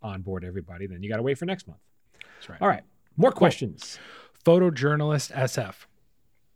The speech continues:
Speaker 2: "How are you able to rise above all the details and find the story?"
Speaker 1: Oh, <laughs> everyone wants to know. Everyone wants to know the course. Um, yeah, same question, basically. It's, it, yeah, same question. It's, it's identifying the emotional conflict between two characters. And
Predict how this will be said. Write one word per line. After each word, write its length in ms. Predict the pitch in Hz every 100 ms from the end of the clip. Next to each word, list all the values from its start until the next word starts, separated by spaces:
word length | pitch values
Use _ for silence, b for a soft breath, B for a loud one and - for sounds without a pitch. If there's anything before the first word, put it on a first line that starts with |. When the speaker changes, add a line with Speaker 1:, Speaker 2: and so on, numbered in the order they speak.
| -
Speaker 2:
"How 220 | - 180
are 80 | 190
you 120 | 170
able 200 | 147 151
to 100 | 135
rise 320 | 120 123 135
above 260 | 123 120 110
all 320 | - 127 143 151
the 140 | 139
details 600 | 123 127 123 95 82 -
and 140 | 120
find 240 | - 107 95
the 60 |
story?" 300 | - 85 - - _ _ _ _ _ _ _ _
Speaker 1:
Oh, 180 | 117 87 _ _ _ _
<laughs> 360 | - - 135 -
everyone 500 | 277 190 202 175 160
wants 140 | 175 -
to 100 | 139
know. 180 | 135 127 B B B B
Everyone 320 | 151 190 175
wants 180 | 160 151
to 60 | 147
know 80 |
the 60 | 131
course. 380 | - - - - B B B - -
Um, 420 | 135 135 135 131 _ _ _ _ - -
yeah, 200 | 185 185 -
same 280 | - 156 160
question, 360 | 143 143 120
basically. 440 | 101 101 - 98 90
It's, 340 | 110 107 -
it, 340 | - 110 110 -
yeah, 260 | 175 104
same 260 | - 131 139
question. 420 | 139 151 - - -
It's, 240 | 120 -
it's 260 | 107 - - - 113
identifying 580 | - 143 143 - 123 120
the 80 |
emotional 460 | 113 104 107 - 110
conflict 420 | - 101 104 98
between 300 | 104 - 104
two 160 | 98 104
characters. 600 | - 90 87 104 104
And 120 | 107